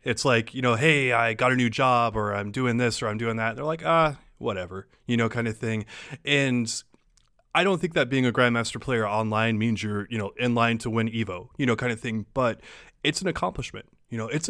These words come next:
it's a gold star by your name. Like, Hey, look, like, that's not a nothing thing. Like, you put in time and effort and dedication,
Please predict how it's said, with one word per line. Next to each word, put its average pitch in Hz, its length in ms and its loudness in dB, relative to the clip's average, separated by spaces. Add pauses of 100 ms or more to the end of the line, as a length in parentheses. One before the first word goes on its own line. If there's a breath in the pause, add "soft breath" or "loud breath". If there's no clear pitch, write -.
it's 170 140 0
a 151 80 6
gold 139 320 0
star 143 280 0
by 117 120 4
your 113 100 4
name. 120 160 2
Like, 110 180 0
Hey, 139 200 2
look, 110 260 2
like, 101 220 -4
that's 131 300 0
not 123 380 2 (140)
a 123 80 0
nothing 120 520 2
thing. 101 400 -4
Like, 101 280 -12
you 123 120 -2
put 135 200 -2
in 110 120 0
time 117 360 -2
and 110 140 -6
effort 113 220 -6
and 104 100 -12
dedication, 110 720 -4